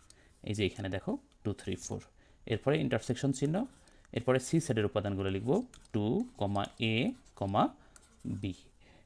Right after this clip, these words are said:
এরপরে আমরা এই দুইটা সেটের ইন্টারসেকশন করব। এই ইন্টারসেকশন শব্দের অর্থ হচ্ছে দুইটা সেট থেকে কমন উপাদানগুলো নিতে হবে, মানে সাধারণ উপাদানগুলো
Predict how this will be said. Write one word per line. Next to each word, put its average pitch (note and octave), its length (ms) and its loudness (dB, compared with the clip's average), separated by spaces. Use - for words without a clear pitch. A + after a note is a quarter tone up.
এরপরে C#3 420 4
আমরা G#2 180 4
এই B2 80 6
দুইটা C#3 240 2
সেটের D3+ 240 4
ইন্টারসেকশন - 640 -2
করব। - 160 -10
এই A2+ 60 2
ইন্টারসেকশন E3+ 540 2
শব্দের A#2+ 280 4
অর্থ - 140 -4
হচ্ছে D3+ 240 2
দুইটা B2 240 4
সেট D#3+ 160 -2
থেকে E3 200 6
কমন D#3+ 340 8
উপাদানগুলো G#2 560 4
নিতে F#2+ 180 0
হবে, G2 200 0
মানে A#2+ 120 4
সাধারণ D3 500 6
উপাদানগুলো G2+ 520 4